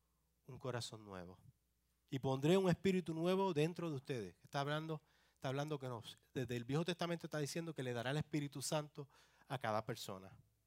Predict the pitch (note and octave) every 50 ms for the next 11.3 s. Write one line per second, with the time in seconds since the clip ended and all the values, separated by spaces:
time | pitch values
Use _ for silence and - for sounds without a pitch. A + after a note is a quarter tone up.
0 | _ _ _ _ - - - D3 D3 - - D#3+ - D#3 D3 D#3+ F#3+ G#3 G3+ -
1 | - G#3+ G3+ F#3+ - F#3 G3 G3+ G#3 - G#3+ G3 - F#3+ F3+ F3 D#3+ - F#3+ F#3
2 | F#3 F3 D3 C3+ C3 - F3 F3+ F#3+ F#3 D#3 C3+ B2+ B2+ C3+ E3+ - _ _ _
3 | - - _ _ _ _ _ _ _ _ _ _ _ _ _ _ _ _ - -
4 | C#3 C3 C3 A#2+ B2+ B2 C3 C#3+ D3+ - D3+ C#3 C3 - - C#3+ C#3+ C#3 B2+ _
5 | - - C3+ C#3 D3 D3+ D3+ D3+ D3 B2+ G#2+ G2 G2 - - G#2+ - _ _ -
6 | G2 F2+ F#2 F#2 _ _ _ _ _ _ _ _ _ _ _ _ _ _ _ _
7 | - - B2+ G#2 B2 A2 A#2+ C3+ - - D3 C#3+ D3+ D3+ D3 C3 - _ _ _
8 | _ _ - C#3 D#3+ F3+ F3+ F3 D#3 - - B2 A2 A2 G#2+ G#2 F#2 - _ _
9 | _ _ _ _ _ _ _ _ - - B2 A#2 A2+ - A#2+ - - G#2 G#2 _
10 | _ _ - C3+ C3 - E3 - - F3 E3+ F3 F3 - D#3 - G3 G3+ G#3 G#3+
11 | - - G#3+ G#3 G3+ F#3+